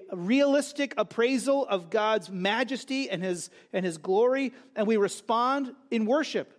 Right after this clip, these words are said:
in awe, with reverence, right, to the Lord. And so here, this is a, a faith-based response. It's not fear of God that I fear judgment. The angel's saying, "No, fear God," meaning turn to him. "Be in awe of him. Submit to him," he's saying. "Give him glory."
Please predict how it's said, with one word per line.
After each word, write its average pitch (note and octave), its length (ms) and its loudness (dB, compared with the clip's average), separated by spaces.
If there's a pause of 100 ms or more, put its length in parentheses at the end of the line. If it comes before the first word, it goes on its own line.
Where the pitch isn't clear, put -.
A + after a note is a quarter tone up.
in G#3+ 200 0
awe, A#3+ 460 2 (100)
with A3+ 140 0
reverence, B3+ 600 -2
right, G#3+ 260 -4
to A#3+ 60 -6
the A3 60 -4
Lord. A3 420 0 (400)
And G3+ 120 -8
so A#3 120 2
here, B3+ 260 2
this B3 220 0
is G#3+ 120 0
a, G#3 300 0
a F#3+ 80 -2
faith-based A#3+ 720 0
response. A#3 600 -2
It's - 180 -10
not C#4 260 0
fear C4 220 0
of G#3 80 0
God A#3+ 180 2
that G#3+ 100 2
I F#3+ 60 4
fear A#3 260 -2
judgment. G3+ 640 -2
The G#3 160 4
angel's D4+ 240 -2
saying, A3 240 0
"No, C#4 280 2 (180)
fear D4 260 0
God," C#4+ 300 2
meaning B3+ 240 2
turn F4 380 0
to D4+ 120 0
him. F#3 340 0 (680)
"Be C#4 120 4
in D4+ 160 2
awe F4 380 4
of A3 140 0
him. G3 260 0
Submit D4 640 0
to C#4+ 140 0
him," F3+ 320 2
he's F3+ 160 -10
saying. E3+ 500 -2 (380)
"Give E4 220 2
him F4+ 360 2
glory." A3+ 640 2